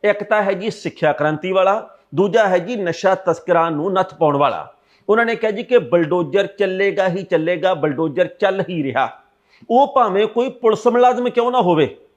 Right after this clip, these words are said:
ਤੇ ਉਹਦੇ ਘਰ ਦੇ ਉੱਤੇ ਵੀ ਬਲਡੋਜ਼ਰ ਚੱਲੇਗਾ। ਇਹ ਵੀ ਗੱਲ ਕਹੀ ਭਗਵੰਤ ਮਾਨ ਸਾਹਿਬ ਨੇ ਕਿ ਭਾਈ ਇਹ ਨਾ ਸਮਝਿਆ ਜਾਵੇ ਵੀ ਭਾਈ ਇਹ ਤਾਂ ਸਾਡੇ ਮਹਿਕਮੇ ਦੇ ਵਿੱਚ ਆ, ਸਾਡੀ ਪੁੱਛ ਪ੍ਰਤੀਤ ਆ,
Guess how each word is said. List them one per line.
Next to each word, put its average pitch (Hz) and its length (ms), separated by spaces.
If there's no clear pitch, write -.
ਤੇ 254 80
ਉਹਦੇ 262 420
ਘਰ 220 220
ਦੇ 175 140
ਉੱਤੇ 202 300
ਵੀ 196 100
ਬਲਡੋਜ਼ਰ 151 460
ਚੱਲੇਗਾ। 135 480
ਇਹ 233 120
ਵੀ 294 100
ਗੱਲ 247 180
ਕਹੀ 240 160
ਭਗਵੰਤ 208 400
ਮਾਨ 190 160
ਸਾਹਿਬ 202 220
ਨੇ 170 240
ਕਿ 247 80
ਭਾਈ 226 360
ਇਹ 247 160
ਨਾ 226 100
ਸਮਝਿਆ 233 300
ਜਾਵੇ 220 240
ਵੀ 233 100
ਭਾਈ 196 260
ਇਹ 208 60
ਤਾਂ 202 100
ਸਾਡੇ 175 320
ਮਹਿਕਮੇ 202 360
ਦੇ 196 80
ਵਿੱਚ 185 240
ਆ, 165 140
ਸਾਡੀ 254 220
ਪੁੱਛ 208 220
ਪ੍ਰਤੀਤ 196 420
ਆ, 156 220